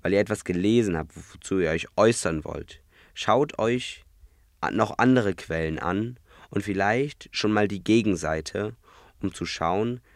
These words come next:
ob deine Argumente auch wirklich valide sind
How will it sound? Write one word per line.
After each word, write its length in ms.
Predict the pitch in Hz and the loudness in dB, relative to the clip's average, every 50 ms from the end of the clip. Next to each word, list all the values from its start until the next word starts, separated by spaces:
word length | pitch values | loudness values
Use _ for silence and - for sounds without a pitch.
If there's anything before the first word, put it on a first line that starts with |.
| _ _ _ _ _ _ _ - | _ _ _ _ _ _ _ -12
ob 140 | - - _ _ - - _ _ _ _ _ _ - | -12 -12 _ _ -20 -20 _ _ _ _ _ _ -4
deine 300 | - 82 92 98 95 85 | -2 0 0 2 2 2
Argumente 580 | 101 98 98 98 98 95 95 95 - 92 - | 2 2 2 2 2 0 0 0 -2 -2 -2
auch 140 | 87 85 85 | -4 -4 -4
wirklich 320 | 87 87 80 85 80 - | -6 -6 -6 -8 -10 -8
valide 340 | - 78 80 82 87 87 101 | -6 -4 -4 -2 -2 -2 -4
sind 380 | 95 101 107 113 120 120 - | -4 -2 -2 -4 -4 -6 -8